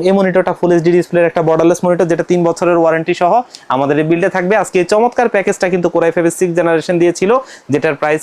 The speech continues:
রাখছি আমরা মাত্র বাইশ হাজার টাকায়। এবং এই বাজেট রেঞ্জে একটা ভালো প্যাকেজ, যেটা খুবই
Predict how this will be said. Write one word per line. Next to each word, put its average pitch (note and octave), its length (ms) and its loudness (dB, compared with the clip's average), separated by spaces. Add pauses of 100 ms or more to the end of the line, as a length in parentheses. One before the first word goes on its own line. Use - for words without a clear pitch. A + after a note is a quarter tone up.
রাখছি D#3+ 280 -4
আমরা E3+ 120 -2 (160)
মাত্র C3+ 240 -2 (180)
বাইশ B2+ 220 0
হাজার C#3 260 -2
টাকায়। A#2+ 220 0 (300)
এবং D#3+ 120 2 (160)
এই G#3 100 2
বাজেট G3 300 0
রেঞ্জে G3 280 0
একটা F#3 120 -2 (160)
ভালো E3 200 0 (100)
প্যাকেজ, G3 220 0 (100)
যেটা D#3+ 180 0 (360)
খুবই E3 220 2